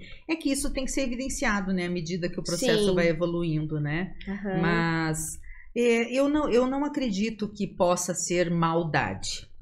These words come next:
Speaker 1: né? Mas talvez alguma inocência de não prestar atenção, ou então, "Ah, isso aqui não tem importância, vou, vou, vou conectar aqui já em-, emendando com a outra experiência", alguma coisa nesse sentido,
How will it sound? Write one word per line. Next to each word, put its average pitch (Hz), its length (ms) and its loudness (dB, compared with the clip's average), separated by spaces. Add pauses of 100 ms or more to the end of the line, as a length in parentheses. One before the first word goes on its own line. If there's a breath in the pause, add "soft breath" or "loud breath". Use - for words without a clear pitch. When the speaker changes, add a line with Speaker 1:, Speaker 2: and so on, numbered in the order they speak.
(140)
Speaker 1:
né? 147 380 -2 (220 loud breath)
Mas 180 240 0
talvez 185 480 4
alguma 185 340 2
inocência 165 800 0
de 143 340 0
não 151 200 2
prestar 156 380 0
atenção, 160 840 0
ou 156 80 0
então, 175 260 -2
"Ah, 214 100 0
isso 190 160 -4
aqui 240 120 -8
não 262 140 -4
tem 233 140 0
importância, 196 880 2
vou, 190 500 2 (260 loud breath)
vou, 190 360 -2 (300)
vou 185 300 2
conectar 190 560 2
aqui 190 240 -2
já 190 160 2
em-, 196 260 2
emendando 185 800 2
com 170 180 -2
a 165 60 -2
outra 175 320 0
experiência", 170 800 0
alguma 160 280 -2
coisa 165 220 -2
nesse 165 280 -4
sentido, 185 640 -4